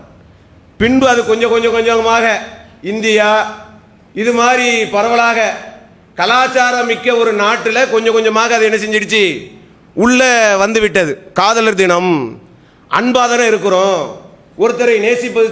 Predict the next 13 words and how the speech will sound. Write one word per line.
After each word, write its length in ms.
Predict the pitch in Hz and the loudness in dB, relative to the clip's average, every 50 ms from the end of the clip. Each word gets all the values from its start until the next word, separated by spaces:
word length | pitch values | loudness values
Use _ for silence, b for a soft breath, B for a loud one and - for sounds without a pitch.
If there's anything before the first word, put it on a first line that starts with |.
| 196 | 0
தவறா, 320 | 202 202 202 196 214 240 240 208 - - - - - - - - - - _ _ - _ 147 202 | -2 0 0 0 2 2 0 0 -2 -4 -8 -12 -18 -20 -20 -20 -20 -20 _ _ -14 _ -2 -2
அவர்கள் 260 | 240 233 240 233 233 240 | 0 0 0 -2 -2 -2
மீது 160 | 254 262 254 233 214 | -2 0 0 0 0
அன்பு 200 | 233 247 262 220 226 | 0 -2 -6 -2 -2
செலுத்துவது 380 | 240 233 233 233 226 226 220 175 208 | -4 -2 -2 0 0 0 0 0 0
தவறா, 300 | 196 202 196 214 240 247 226 175 - - - - - - - - - _ _ - 190 | 0 0 2 2 2 0 0 -2 -4 -8 -12 -16 -20 -20 -20 -20 -20 _ _ -4 -2
நாங்க 180 | 226 233 233 220 214 220 | -2 0 0 0 0 0
என்ன 120 | 254 269 262 254 | 0 0 0 0
பெரிய 200 | 240 233 240 233 233 226 | -2 -2 -2 -2 -2 -2
தப்பு 160 | 220 226 220 - | -4 -6 -6 -8
செஞ்சிட்டோம் 520 | 220 220 214 180 185 208 214 233 247 240 208 - - - - - - - - - - - - - | -6 -8 -6 -6 -4 0 0 2 2 0 -2 -4 -8 -12 -16 -20 -20 -20 -20 -20 -20 -10 -4 -4
அப்படின்னு 320 | 202 202 220 240 262 262 254 254 | -4 -2 -2 -2 0 0 0 0
சொல்லி 180 | 247 240 240 240 | 0 2 2 2